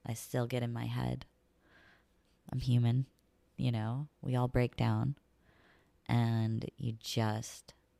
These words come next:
have to pick yourself up. Do whatever it is best. Start there, right? Do one thing that makes you feel just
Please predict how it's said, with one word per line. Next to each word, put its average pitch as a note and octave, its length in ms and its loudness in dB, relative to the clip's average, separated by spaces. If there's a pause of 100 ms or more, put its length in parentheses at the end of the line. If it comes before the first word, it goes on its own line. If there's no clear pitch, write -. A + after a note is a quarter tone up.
(140)
have B2 240 -2
to - 100 -18
pick - 240 -6
yourself - 360 -4
up. A#2+ 220 -2 (180)
Do B2 500 0
whatever A#2 420 0
it G#2+ 80 -6
is A2 240 -6
best. - 600 -12
Start - 400 -2
there, - 240 -6 (300)
right? B2 320 0 (520)
Do C3+ 140 6
one B2 260 8
thing A#2+ 200 -2
that A2+ 140 -4
makes A#2 240 -4
you A#2 60 -2
feel A2 340 0
just - 460 -10